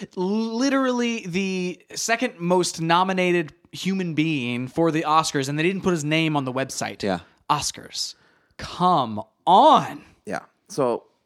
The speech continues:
Speaker 2: if I can remember who these people are, or who, who these are by, I'll tell you. But Earned It, Fifty Shades of Grey.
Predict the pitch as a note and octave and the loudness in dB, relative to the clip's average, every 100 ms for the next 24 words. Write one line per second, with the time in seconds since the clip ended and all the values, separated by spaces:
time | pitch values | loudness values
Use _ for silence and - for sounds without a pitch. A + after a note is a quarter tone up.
0 | _ - B2+ B2 A2+ G#2+ G2+ G#2+ F#2+ F#2+ | _ -6 -2 0 0 -2 -2 -2 -4 -4
1 | G2 F2+ F2 E2+ - G#2+ A2 G#2+ G2+ A2 | -6 -2 -2 -4 -6 -6 -2 -2 -2 -2
2 | G#2 F#2 F#2 F2 F2 F2 E2+ - - - | -2 -4 0 0 0 -4 -8 -8 -8 -10
3 | - - - F#3 F#3+ F3+ - E3 D3+ D#3 | -18 -20 4 6 8 4 2 -2 -2 -2
4 | D#3 B2 G2+ B2+ B2+ C3+ | 0 0 2 4 4 0